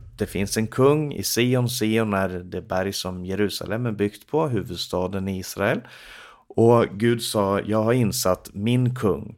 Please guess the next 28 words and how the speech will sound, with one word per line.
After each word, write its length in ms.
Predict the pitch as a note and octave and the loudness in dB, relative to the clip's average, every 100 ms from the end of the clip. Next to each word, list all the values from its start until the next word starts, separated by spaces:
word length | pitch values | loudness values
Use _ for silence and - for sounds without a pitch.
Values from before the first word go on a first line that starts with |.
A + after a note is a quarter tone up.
| _ | _
kung 260 | - A#2+ B2+ | 0 2 6
David. 460 | A2 E2+ F#2 D#2+ F#2 | 4 4 0 -4 -4
Honom 400 | A2 A2+ A2 G#2+ | 0 2 2 2
har 140 | A2 | 2
jag 100 | G2+ | 2
insatt 600 | G#2+ F2+ - F2+ E2 - | 0 -2 -4 -4 -4 -8
för 160 | - F2 | -4 -2
att 200 | E2+ F2 | -2 -6
regera." 640 | F#2 E2+ F2 E2+ F2 - - - - - | -8 -6 -4 -4 -6 -12 -16 -20 -20 0
Men 340 | A#2 A#2+ A2+ - _ _ | 4 4 2 -4 _ _
David 680 | - G#2+ B2+ A2+ G#2+ D#3 B2+ | -8 2 6 8 6 4 4
är 40 | |
inte 260 | B2+ B2+ A#2 | 2 2 -2
slutet 760 | - - C3 F#3 - C#3+ C#3+ | -2 2 4 4 2 -2 2
på 100 | D#3 | 2
det 60 | D3 | 4
här 160 | F#2+ | 2
löftet, 560 | E2 G2 - - E2 - | 2 0 -2 -8 -10 -8
utan 260 | D#2+ F#2+ F#2 | -4 -2 0
det 60 | |
är 40 | G2+ | 2
bara 220 | A#2+ G#2 | 2 4
början 480 | A#2+ D3 A2+ D#3 D#3+ | 6 4 6 0 2
på 100 | D#3 | 2
löftet. 540 | C#3 B2+ - - - | 2 0 -8 -16 -14
För 120 | - | -10
att 260 | F2+ - - | -10 -10 -14
David, 640 | G2+ B2 G#2+ A#2+ D#3+ B2+ | 0 2 4 4 2 0